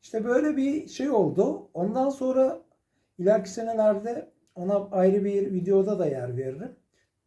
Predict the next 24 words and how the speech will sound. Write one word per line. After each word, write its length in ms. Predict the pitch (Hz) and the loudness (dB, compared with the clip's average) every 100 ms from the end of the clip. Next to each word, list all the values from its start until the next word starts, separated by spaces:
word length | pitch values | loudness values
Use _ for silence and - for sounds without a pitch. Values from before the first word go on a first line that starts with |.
| _ | _
Türkiye'nin 480 | - 196 220 208 208 | -8 -4 0 2 2
ilk, 160 | 185 - | -2 -4
ilk 340 | 359 208 196 | -6 -6 -4
mahkeme 480 | 208 190 190 196 196 | 2 2 2 0 2
web 220 | 196 196 | 2 0
sitesini 720 | - 190 185 202 202 196 196 - _ _ _ | -4 -4 -2 -6 -6 -6 -8 -14 _ _ _
kurdum. 580 | 151 143 135 170 - - _ _ _ - | -8 -6 -4 -4 -6 -16 _ _ _ -8
A 240 | 165 151 | -4 -4
T 240 | 151 139 127 | -4 -4 -4
V 260 | 127 131 _ - | -6 -8 _ -12
ve 240 | 160 151 | -8 -6
diğer 360 | 170 160 156 - | -2 0 -2 -4
televizyonlar 840 | 156 147 143 131 143 143 151 143 | -4 -4 -6 -8 -8 -4 -4 -4
beni 240 | 151 151 151 | -4 -6 -6
tanıttı. 600 | 151 151 - - 147 185 - _ _ _ _ _ _ _ _ _ _ - - - | -6 -8 -12 -16 -14 -14 -18 _ _ _ _ _ _ _ _ _ _ -20 -20 -14
E, 220 | 202 - - | -14 -14 -10
bayağı 380 | 185 220 233 220 | -4 0 0 -2
meşhur 320 | 220 - - | -4 -4 -2
olduk 640 | 180 123 120 120 - - - - - | 0 0 -4 -8 -10 -16 -16 -16 -20
<laughs> 300 | - - - | -20 -20 -12
o 100 | 147 | -8
zamanlar, 680 | 131 143 143 135 151 202 196 _ _ _ _ _ | -4 -4 -4 -6 -4 -6 -8 _ _ _ _ _
o 140 | - 135 | -8 -4
yıllarda. 800 | 135 127 123 120 123 180 208 | -4 -4 -4 -6 -4 -6 -8